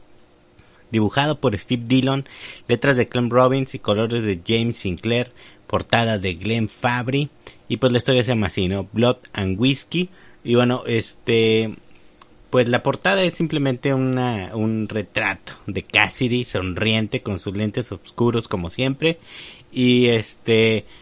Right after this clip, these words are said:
bueno, para empezar de esta historia,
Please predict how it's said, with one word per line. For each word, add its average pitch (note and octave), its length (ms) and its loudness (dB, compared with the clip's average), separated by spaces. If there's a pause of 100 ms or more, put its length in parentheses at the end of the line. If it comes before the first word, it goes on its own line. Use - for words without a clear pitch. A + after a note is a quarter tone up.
(160)
bueno, B2 180 4
para C3 140 0
empezar F#3 640 -2
de A#2 400 0
esta - 180 -6
historia, C3+ 520 -2